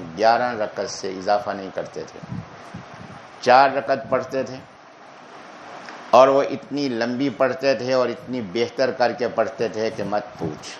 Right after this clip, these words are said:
پھر حضرت چار رکعت پڑھتے تھے، پھر اتنی لمبی کر کے پڑھتے تھے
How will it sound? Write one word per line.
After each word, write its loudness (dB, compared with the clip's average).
پھر 8
حضرت 4
چار 8
رکعت -2
پڑھتے -2
تھے، -10
پھر 4
اتنی -2
لمبی 0
کر 4
کے 0
پڑھتے 2
تھے -4